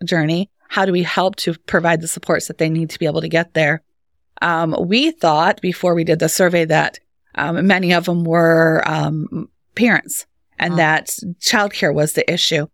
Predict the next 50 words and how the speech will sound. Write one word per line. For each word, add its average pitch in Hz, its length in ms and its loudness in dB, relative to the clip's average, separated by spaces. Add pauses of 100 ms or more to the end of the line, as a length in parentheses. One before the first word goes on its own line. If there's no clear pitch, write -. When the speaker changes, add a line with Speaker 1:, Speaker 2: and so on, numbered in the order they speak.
Speaker 2:
Right. 165 220 0
Speaker 1:
And 196 160 -2
really 220 180 4
that 185 200 2 (240)
was 202 280 0
not 196 320 0
seen - 580 -2
on 156 200 0
the, 151 360 0
um, 151 200 -2
survey. 170 520 0
It - 180 -2
was 160 420 2
that 151 420 -2 (420)
they 180 160 2
just 170 200 -2
simply 170 240 0
didn't 160 140 -4
have 156 160 -2
a 151 60 -4
place 135 280 -4
to 139 100 -6
live 139 300 -4 (140)
Speaker 2:
Right. 156 180 -2
Speaker 1:
or 180 60 4
they 170 80 2
didn't 151 160 -2
have 156 160 -4
transportation, 143 800 -6 (100)
Speaker 2:
Right. 143 260 -8 (200)
Speaker 1:
um, 156 240 0
which 160 160 -2
is 175 160 -2
why 151 160 0
they 147 100 2
weren't 143 240 -2
finishing. 151 460 -2
So, 190 400 0 (400)
uh, 180 160 0
the 196 120 -2
youth 247 220 6
survey 214 340 0
is 185 200 0
really 180 260 4
something 190 400 0
that, 160 460 0
uh, 151 340 2 (360)
we 208 200 2
have 196 220 2
used 180 640 2